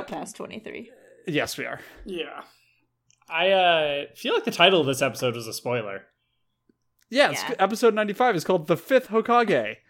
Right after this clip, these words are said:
Speaker 1: A Life
Speaker 2: Exclamation
Speaker 1: on the
Speaker 2: point.
Speaker 1: Line. Exclamation point.
Speaker 2: Yeah.
Speaker 1: Yeah, that, that, I think we figured out,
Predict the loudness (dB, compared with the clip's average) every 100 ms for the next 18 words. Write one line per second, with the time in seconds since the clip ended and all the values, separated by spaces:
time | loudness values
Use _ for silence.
0 | _ 0 0 2 0 0 2 2 2 0
1 | 0 -2 -4 -10 -16 -12 -6 -4 -4 -6
2 | -8 -12 -14 -14 -16 _ _ _ _ _
3 | _ -20 -20 _ _ _ _ _ _ _
4 | _ _ _ -12 -12 -10 -8 -8 -6 -6
5 | -6 -8 -8 -6 -2 0 0 -2 0 2
6 | 4 2 0